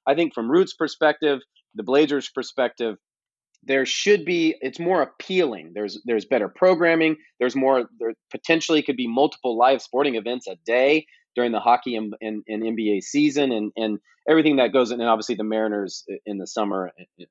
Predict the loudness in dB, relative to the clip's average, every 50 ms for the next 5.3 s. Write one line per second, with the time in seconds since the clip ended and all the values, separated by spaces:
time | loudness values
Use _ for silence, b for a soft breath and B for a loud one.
0 | _ -16 -14 -14 -14 -14 -18 _ _ -16 -8 0 2 2 2 2 0 _ B B
1 | B B B B _ _ _ -18 -6 0 0 0 2 4 2 2 2 4 2 2
2 | 2 2 0 -4 -2 -2 0 0 -2 -2 -4 -10 -10 -4 -2 -2 -2 -2 -4 -4
3 | -4 -4 -2 -2 -4 -6 -8 -12 -12 -12 -8 -4 -4 -4 -4 -6 _ -4 -2 -2
4 | -2 -2 -2 -4 -2 -2 -2 -2 -2 -4 -4 -2 0 2 2 2 2 0 0 0
5 | 0 -2 -4 -4 -10